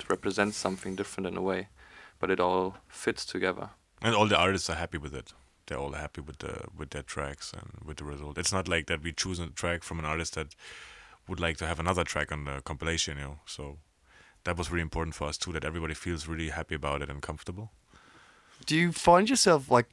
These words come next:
Speaker 3: do you have to be sensitive when dealing with the producers on your label? Or are you all pretty honest with each other? And you can give negative feedback?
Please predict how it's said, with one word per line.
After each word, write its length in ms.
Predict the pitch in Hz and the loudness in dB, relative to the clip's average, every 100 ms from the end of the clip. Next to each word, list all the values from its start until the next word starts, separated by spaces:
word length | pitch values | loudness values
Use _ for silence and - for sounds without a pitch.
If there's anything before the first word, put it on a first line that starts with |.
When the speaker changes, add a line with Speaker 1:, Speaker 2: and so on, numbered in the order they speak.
| - | 4
Speaker 3:
do 80 | 139 | 8
you 80 | |
have 140 | 147 - | 8 4
to 100 | 180 | 0
be 100 | 175 | 0
sensitive 720 | - 123 113 - 139 147 123 | 4 6 6 6 6 6 8
when 220 | 110 107 | 8 8
dealing 500 | 104 104 107 104 98 | 8 8 8 6 6
with 420 | 95 95 - - | 6 4 -2 -8
the 300 | 101 104 92 - _ _ - | 8 10 10 4 _ _ 0
producers 480 | 110 101 101 104 | 4 6 6 6
on 100 | 95 | 6
your 120 | 95 92 | 8 6
label? 420 | 85 87 113 151 _ _ _ _ _ _ - | 6 2 0 0 _ _ _ _ _ _ 6
Or 460 | 104 104 101 98 | 10 10 10 8
are 60 | - | 6
you 180 | 104 104 | 6 8
all 120 | 104 | 8
pretty 380 | - - 101 85 | 6 2 4 6
honest 340 | 95 95 - | 6 4 2
with 160 | 92 90 | 0 0
each 220 | 87 - | 0 2
other? 300 | 80 57 - - _ _ _ _ _ _ _ _ _ - | 0 0 -6 -12 _ _ _ _ _ _ _ _ _ 2
And 160 | 92 | 4
you 80 | 92 | 4
can 140 | 101 | 4
give 200 | 95 98 | 4 2
negative 380 | 98 92 90 90 | 2 2 2 2
feedback? 480 | - 90 87 87 | 2 0 0 -2